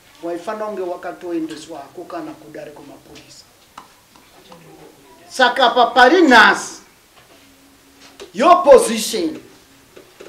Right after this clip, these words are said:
iri kuti chii nemusikana uyu waukatorerawo mhandara wake,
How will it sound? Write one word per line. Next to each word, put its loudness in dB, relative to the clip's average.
iri 0
kuti -2
chii 0
nemusikana -8
uyu -12
waukatorerawo -2
mhandara -14
wake, -12